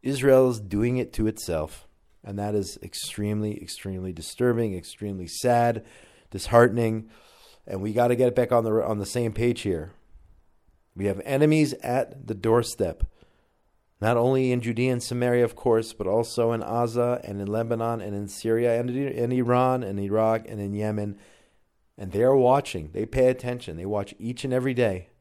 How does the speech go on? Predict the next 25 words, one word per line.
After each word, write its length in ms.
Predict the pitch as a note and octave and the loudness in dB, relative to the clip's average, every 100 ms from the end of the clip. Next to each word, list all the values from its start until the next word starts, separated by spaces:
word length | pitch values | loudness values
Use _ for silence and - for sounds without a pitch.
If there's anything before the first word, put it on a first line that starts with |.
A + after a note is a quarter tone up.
| _ _ _ _ _ _ _ _ _ _ - | _ _ _ _ _ _ _ _ _ _ -14
And 140 | F2+ | -10
we 120 | E2+ F#2+ | -8 -6
have 240 | G#2+ - | -6 -6
to 100 | G#2 | -10
unite 540 | F#2 F2+ G#2 A#2+ A#2+ - _ _ _ _ _ _ _ _ _ - | -8 -6 -2 -2 -4 -12 _ _ _ _ _ _ _ _ _ -14
and 160 | F2+ | -12
stay 260 | - - F#2 | -10 -8 -6
strong 800 | - - A2 A2 A#2 B2 C#3 C#3 _ _ _ - | -8 -6 0 2 2 0 -4 -12 _ _ _ -14
and 200 | F#2+ F#2 | -10 -8
defend 520 | G2 - B2 C3+ C3 | -10 -4 0 0 0
this 160 | C#3 C3+ | -4 -4
country 540 | - A#2+ A2+ G2 F#2 - _ _ _ | -4 -4 -4 -6 -6 -16 _ _ _
from 240 | _ G2+ F#2 | _ -8 -4
those 380 | G2 A2+ A#2+ - | 2 2 0 -4
who 100 | G#2 | -4
want 160 | G#2 | 0
to 60 | G#2+ | 2
wipe 200 | G2 G2+ | 0 0
us 140 | G2 | 0
off 160 | G2+ - | -2 -2
the 60 | |
face 280 | - F#2+ - | -6 -6 -6
of 80 | F2 | -8
the 160 | E2+ E2 | -4 -4
earth. 300 | D#2 - | -4 -8